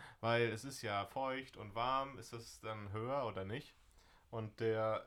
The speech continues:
ähm, Deutsche Saunabund sagt dazu, ähm, bei der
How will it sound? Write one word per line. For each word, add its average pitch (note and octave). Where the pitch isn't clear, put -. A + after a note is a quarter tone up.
ähm, G#2
Deutsche A2
Saunabund C#3+
sagt C3
dazu, B2
ähm, G#2+
bei G#2
der G2+